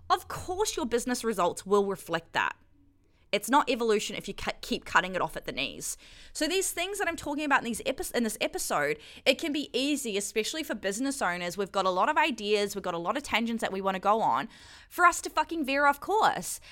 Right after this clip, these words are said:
If you wanna earn a hundred K, the best that you, the best thing that you can do is have your core systems,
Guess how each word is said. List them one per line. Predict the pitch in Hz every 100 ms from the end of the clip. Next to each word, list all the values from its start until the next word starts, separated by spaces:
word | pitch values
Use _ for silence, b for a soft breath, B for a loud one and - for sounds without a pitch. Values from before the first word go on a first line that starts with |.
| B B -
If | 311 349 330
you | 339
wanna | 320 359 -
earn | 311 311
a |
hundred | 294 302 285 285
K, | - 302 254
the | 202
best | 208 - - -
that | - -
you, | 302 277 _
the | 226
best | 220 349
thing | - 359
that | 330
you | 285
can | 302 277
do | 311 330 285
is | 196 196 -
have | 190
your | 240
core | - 359
systems, | 381 349 - 302 302 294 302 -